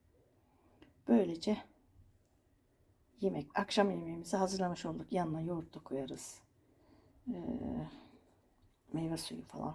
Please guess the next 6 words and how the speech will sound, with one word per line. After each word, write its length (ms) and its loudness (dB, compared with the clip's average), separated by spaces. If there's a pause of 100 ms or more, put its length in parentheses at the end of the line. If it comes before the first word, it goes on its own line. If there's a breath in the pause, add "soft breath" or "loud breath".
koyarız. 580 -10 (440)
Veya 340 -2
ayran, 500 0
isteyen 360 -4
ayran 360 -2
koyarız. 600 -10